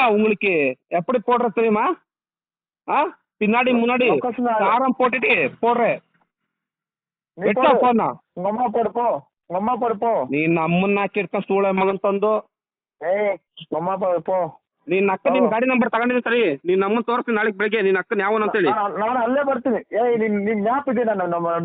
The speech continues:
Speaker 2: ಮನೆ ಹತ್ರನೇ ಬರ್ತೀನಿ. ಅಲ್ಲೇ ಇರಪ್ಪ, ನಾನ್ ಬರ್ತೀನಿ ನಾನು.
Speaker 1: ಬಾರ್ಲಲ್ಲಿ
Speaker 2: ಅಲ್ಲೇ ಇರು.
Speaker 1: ನಿನ್ ಅಕ್ಕನ ಏನ-, ಏನಕ್ಕೆ
Speaker 2: ನಿನ್
Speaker 1: ಇರುತ್ತೆ
Speaker 2: ಮ್ಯಾಪ್
Speaker 1: ಬಾರ್ಲಲ್ಲಿ?
Speaker 2: ಬಂದಿದ್ದು, ಅಲ್ಲೇ ಇರ ಬರ್ತೀನಿ.
Speaker 1: ಬಾರ್ಲಲ್ಲಿ ನಿನ್ ನಮ್ಮನ್
Speaker 2: ನಿನ್
Speaker 1: ಏನಕ್ಕೆ
Speaker 2: ಮ್ಯಾಪ್ ನಾನು ಬಂದಿದ್ದು, ಅಲ್ಲೇ ಇರ ಬರ್ತೀನಿ.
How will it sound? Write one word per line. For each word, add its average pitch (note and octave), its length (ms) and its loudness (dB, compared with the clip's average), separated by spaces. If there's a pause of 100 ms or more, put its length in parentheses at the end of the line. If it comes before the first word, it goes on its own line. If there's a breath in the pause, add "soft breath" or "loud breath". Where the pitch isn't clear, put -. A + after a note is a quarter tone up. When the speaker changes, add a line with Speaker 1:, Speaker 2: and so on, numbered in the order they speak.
(480)
Speaker 2:
ಮನೆ E3+ 180 0
ಹತ್ರನೇ A#3+ 280 -2
ಬರ್ತೀನಿ. F3 280 -4
ಅಲ್ಲೇ F3+ 200 0
ಇರಪ್ಪ, G#3 240 0
ನಾನ್ B2 180 -4
ಬರ್ತೀನಿ D3+ 280 -4
ನಾನು. A2 200 -4
Speaker 1:
ಬಾರ್ಲಲ್ಲಿ G3+ 360 0
Speaker 2:
ಅಲ್ಲೇ A#3 140 2
ಇರು. A3+ 100 2
Speaker 1:
ನಿನ್ F#3 120 2
ಅಕ್ಕನ G3 200 -4
ಏನ-, G#3+ 180 -2
ಏನಕ್ಕೆ A3 240 -2
Speaker 2:
ನಿನ್ G3+ 80 0
Speaker 1:
ಇರುತ್ತೆ G3 60 0
Speaker 2:
ಮ್ಯಾಪ್ G3 140 0
Speaker 1:
ಬಾರ್ಲಲ್ಲಿ? A3+ 280 2
Speaker 2:
ಬಂದಿದ್ದು, - 160 -4
ಅಲ್ಲೇ F3 240 -2
ಇರ A3+ 140 0
ಬರ್ತೀನಿ. F3+ 380 -4 (340)
Speaker 1:
ಬಾರ್ಲಲ್ಲಿ F3+ 320 0
ನಿನ್ F3+ 140 4
ನಮ್ಮನ್ F3 240 0
Speaker 2:
ನಿನ್ F3 100 4
Speaker 1:
ಏನಕ್ಕೆ A3+ 200 2
Speaker 2:
ಮ್ಯಾಪ್ G#3+ 120 2
ನಾನು E3+ 120 -6
ಬಂದಿದ್ದು, G#3 320 0
ಅಲ್ಲೇ G#3 320 0
ಇರ A#3+ 180 0
ಬರ್ತೀನಿ. E3 360 -4